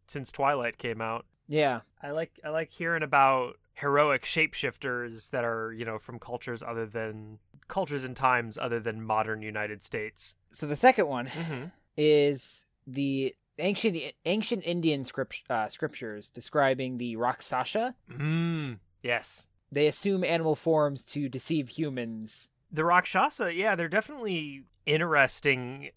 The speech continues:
Speaker 1: They, I, th-, I think they've gained a little bit of popularity in, in, in one form or another after kind of D and D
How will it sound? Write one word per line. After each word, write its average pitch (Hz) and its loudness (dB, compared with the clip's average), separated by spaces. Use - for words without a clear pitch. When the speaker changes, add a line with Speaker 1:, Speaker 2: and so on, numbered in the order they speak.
Speaker 1:
They, 165 0
I, 156 2
th-, 185 0
I 180 0
think 277 -8
they've 220 0
gained 135 0
a 143 0
little 123 -6
bit 117 -4
of 113 -2
popularity 120 -2
in, 135 -4
in, 127 -6
in 143 -8
one 123 -2
form 117 -4
or 110 -4
another 113 2
after 113 -2
kind 120 -8
of 104 -10
D 117 -4
and 107 -4
D 113 -4